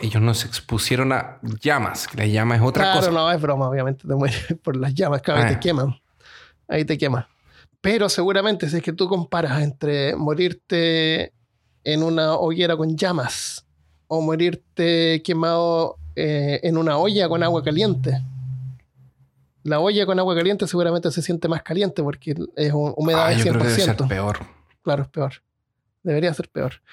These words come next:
Speaker 2: Pero yo creo que entre los dos no creo que uno dure mucho. Am, en ese tiempo todavía se creía que las enfermedades podían ser un desbalance de los humores. ¿Te acuerdas? La sangre, el sudor,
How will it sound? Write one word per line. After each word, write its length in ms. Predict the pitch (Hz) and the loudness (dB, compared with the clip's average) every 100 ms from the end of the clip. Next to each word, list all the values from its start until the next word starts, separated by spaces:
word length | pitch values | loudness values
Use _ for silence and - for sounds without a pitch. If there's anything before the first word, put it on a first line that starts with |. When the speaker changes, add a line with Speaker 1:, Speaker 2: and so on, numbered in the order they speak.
| - _ | -20 _
Speaker 2:
Pero 240 | 190 208 | 0 2
yo 120 | 202 185 | 2 2
creo 160 | 190 | 2
que 120 | 180 | 2
entre 300 | 175 170 170 | 0 0 0
los 180 | 160 147 | 0 0
dos 220 | 170 175 175 175 | 0 0 0 -2
no 280 | 156 151 151 | -2 -2 0
creo 260 | 156 156 | 0 0
que 140 | 165 160 | 0 0
uno 180 | 165 | 0
dure 200 | 160 170 | 2 2
mucho. 320 | 160 143 - - _ _ _ _ _ - _ _ _ _ _ _ _ _ _ _ _ _ _ _ _ | 0 -2 -4 -14 _ _ _ _ _ -20 _ _ _ _ _ _ _ _ _ _ _ _ _ _ _
Am, 600 | - 170 156 151 143 131 - _ _ _ - - | -2 0 2 0 0 -2 -6 _ _ _ -8 -2
en 120 | 214 | 0
ese 180 | 233 277 | 0 0
tiempo 260 | 285 285 | -2 0
todavía 360 | 262 233 208 214 | 2 2 2 0
se 120 | 226 | 0
creía 540 | 214 214 226 226 226 | 0 2 2 2 2
que 240 | - 208 190 | 0 2 2
las 160 | 185 | 2
enfermedades 600 | 180 190 180 190 202 208 | 0 0 2 2 4 2
podían 340 | 202 190 196 185 | 0 0 2 0
ser 180 | - 190 | 0 0
un 220 | 185 175 | 0 0
desbalance 480 | 170 170 185 185 185 | 0 2 0 0 0
de 80 | 170 | 2
los 120 | 160 | 2
humores. 580 | 156 156 190 - - - | 2 2 0 -2 -8 -6
¿Te 80 | 156 | -2
acuerdas? 280 | 170 175 | -2 0
La 140 | 160 139 | -2 -2
sangre, 460 | - 156 160 160 | -2 0 0 -2
el 60 | 151 | -4
sudor, 800 | - 147 147 156 156 151 151 | -2 0 2 2 2 0 -2